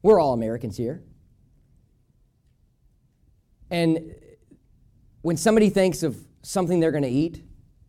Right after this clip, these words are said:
as an American, maybe somebody outside of America will think about McDonald's, but, but as we live here, especially in Southwest Virginia, we are thinking about our steak and our potatoes. <laughs>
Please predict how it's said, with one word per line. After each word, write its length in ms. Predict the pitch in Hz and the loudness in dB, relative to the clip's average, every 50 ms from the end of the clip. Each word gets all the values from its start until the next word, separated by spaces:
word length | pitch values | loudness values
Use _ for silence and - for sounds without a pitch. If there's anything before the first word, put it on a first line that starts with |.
| _ _ | _ _
as 140 | - 135 110 | -12 -10 -8
an 60 | 127 | -6
American, 460 | 120 120 139 156 160 156 185 175 185 - _ _ _ _ _ _ _ _ _ _ _ _ _ _ _ _ _ _ _ _ _ _ _ _ _ _ _ _ _ _ _ _ - _ _ - | -6 -4 -4 -4 -4 -6 -8 -10 -12 -14 _ _ _ _ _ _ _ _ _ _ _ _ _ _ _ _ _ _ _ _ _ _ _ _ _ _ _ _ _ _ _ _ -20 _ _ 0
maybe 220 | 190 202 202 220 | 2 4 4 4
somebody 320 | 214 220 220 208 185 185 | 4 4 4 4 4 4
outside 300 | 170 170 170 - 180 185 | 2 2 0 0 0 0
of 60 | 185 180 | 0 0
America 320 | 175 175 175 180 - 160 | 0 -2 -2 -2 -4 -4
will 100 | 143 143 | -4 -4
think 180 | - 160 147 160 | -2 -4 -4 -2
about 200 | 143 143 143 131 | -2 -4 -4 -4
McDonald's, 440 | 127 123 139 139 147 151 151 143 | -6 -6 -4 -4 -4 -4 -6 -6
but, 200 | 120 139 135 117 | -6 -6 -6 -6
but 140 | 127 135 - - - - - - - - - - - | -6 -8 -10 -10 -14 -20 -20 -20 -20 -20 -16 -8 -2
as 220 | 165 180 165 139 | 0 0 2 4
we 200 | 202 226 220 202 | 6 6 6 6
live 320 | 175 160 170 196 208 190 139 | 6 6 6 6 4 4 2
here, 240 | 156 175 175 165 151 | 0 -2 0 0 -2
especially 460 | 135 139 143 143 - 175 - - 156 | -2 -4 -6 -6 -6 -8 -6 -6 -8
in 60 | 131 | -6
Southwest 360 | - 165 147 139 147 135 123 | -6 -6 -8 -8 -8 -10 -10
Virginia, 360 | 131 123 110 151 156 135 117 - - - - - - - | -10 -8 -8 -6 -6 -6 -6 -10 -14 -20 -20 -12 -4 0
we 160 | 190 226 240 | 2 4 4
are 80 | 240 | 4
thinking 380 | 233 240 214 196 170 156 175 165 | 2 0 -2 -4 -4 -2 -2 -2
about 340 | 147 139 143 143 143 - 123 | -2 -2 -2 -4 -4 -6 -6
our 180 | 131 127 123 | -8 -8 -8
steak 720 | 123 - - - - - 165 165 190 220 220 - - - - - - _ _ _ _ - | -8 -10 -14 -18 -12 -8 -6 -4 -4 -4 -6 -10 -18 -20 -20 -20 -20 _ _ _ _ -10
and 180 | 143 143 135 127 | -8 -6 -4 -4
our 100 | 123 120 | -6 -6
potatoes. 640 | 107 117 98 107 95 85 80 85 - - - - _ _ _ _ _ _ _ _ _ _ _ _ _ _ _ _ _ _ _ - - | -8 -10 -12 -12 -12 -12 -12 -14 -16 -20 -20 -20 _ _ _ _ _ _ _ _ _ _ _ _ _ _ _ _ _ _ _ -20 -18
<laughs> 60 | 131 | -16